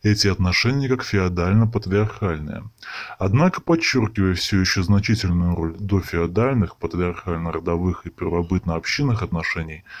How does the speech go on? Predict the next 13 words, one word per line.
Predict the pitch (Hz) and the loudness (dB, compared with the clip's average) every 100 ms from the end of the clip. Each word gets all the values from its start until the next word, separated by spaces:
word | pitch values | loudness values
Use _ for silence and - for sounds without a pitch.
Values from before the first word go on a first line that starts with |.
| - - - | -16 -16 -18
в | - | -8
социальном | - 110 - 104 92 87 87 | -2 -2 2 2 4 2 0
строе | - - 127 147 | -6 -4 0 2
горцев | 139 131 127 - 107 | 2 0 0 -4 -6
Северного | 117 107 101 101 101 | 0 2 4 4 2
Кавказа | 104 - 104 98 | -2 2 2 2
в | 95 | 2
восемнадцатом | 98 - 101 98 87 - - 82 | 0 2 4 4 2 -2 -4 0
веке, | 110 131 127 | 2 0 0
мы | 120 | 4
не | 110 | 6
должны | 95 92 87 | 4 4 2
забывать, | 82 82 87 135 | 0 -4 0 0